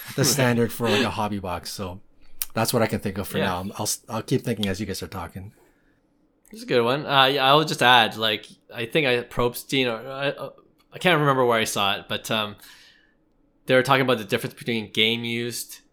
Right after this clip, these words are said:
Speaker 2: relics and player worn.
Speaker 1: Player worn,
Speaker 2: Right?
Speaker 1: yeah,
Speaker 2: Like,
Speaker 1: yeah,
Speaker 2: the
Speaker 1: yeah.
Speaker 2: player worn is where
Speaker 1: They go to the
Speaker 2: they could just be
Speaker 1: event.
Speaker 2: wearing it.
Speaker 1: Yeah.
Speaker 2: Yeah, and they do some signings, but they're wearing it while they're doing signings, and then they'll take that
Speaker 1: Right.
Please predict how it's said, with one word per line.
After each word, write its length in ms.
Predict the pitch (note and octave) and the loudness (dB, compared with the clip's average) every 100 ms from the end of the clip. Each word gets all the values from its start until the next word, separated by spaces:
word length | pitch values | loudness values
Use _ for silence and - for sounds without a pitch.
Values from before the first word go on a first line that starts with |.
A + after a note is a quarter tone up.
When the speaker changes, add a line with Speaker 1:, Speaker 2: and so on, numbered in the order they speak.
| _ | _
Speaker 2:
relics 380 | A2+ A#2 A#2+ F#2+ | -2 -2 -2 -6
and 220 | G#2 G2 | -14 -14
player 360 | - A#2 A2 | -4 -2 -2
worn. 500 | G2+ G2+ G#2 F2+ C#2+ - _ _ _ | -4 -6 -8 -10 -12 -20 _ _ _
Speaker 1:
Player 260 | G#2+ G#2 | -4 -2
worn, 80 | F#2+ G#2 G2+ | 0 0 0
Speaker 2:
Right? 80 | |
Speaker 1:
yeah, 160 | F#2+ G2 | 0 -2
Speaker 2:
Like, 80 | A#2 | 0
Speaker 1:
yeah, 60 | |
Speaker 2:
the 60 | - | 0
Speaker 1:
yeah. 80 | F#2 | 2
Speaker 2:
player 200 | C#3+ C3+ | 4 6
worn 280 | B2 C3 C3 | 6 4 4
is 200 | A#2+ B2+ | 2 2
where 480 | B2 A#2+ A2+ A2 - - | 4 4 2 -2 -14 -14
Speaker 1:
They 80 | G2 | -4
go 140 | A#2+ | 0
to 80 | A#2+ | 0
the 80 | A#2 | 2
Speaker 2:
they 80 | A#2 | 2
could 120 | A2+ | 2
just 180 | G#2+ G#2+ | 0 2
be 80 | |
Speaker 1:
event. 120 | A#2 A2 | 0 4
Speaker 2:
wearing 300 | A#2 B2 A#2 | 4 4 2
it. 160 | G2+ | -2
Speaker 1:
Yeah. 180 | G2+ F2+ - _ _ - | -2 -4 -8 _ _ -6
Speaker 2:
Yeah, 420 | B2+ G2 F#2+ - - - | 0 0 -2 -10 -18 -16
and 180 | C#3+ A#2 | -8 -4
they 140 | B2 A#2 | -2 -2
do 260 | B2+ A#2+ | 0 -2
some 160 | A#2 A2+ | -2 -4
signings, 560 | - A#2+ A#2 A#2+ B2 | 0 2 4 2 -4
but 140 | - A2 | -6 -4
they're 100 | A2+ | -2
wearing 300 | A2+ A#2 B2 | 0 0 0
it 80 | A2+ | -2
while 160 | A2 | -4
they're 100 | A2+ | -4
doing 160 | G#2+ G#2+ | -6 -8
signings, 480 | - A2 A2 A#2 A2 | -6 -6 -6 -8 -8
and 100 | G#2 | -10
then 120 | G2 | -8
they'll 160 | G2 | -8
take 180 | G2 G#2+ | -8 -8
that 240 | G#2+ G2+ F#2+ | -6 -6 -6
Speaker 1:
Right. 240 | F#2 F#2 | -6 -6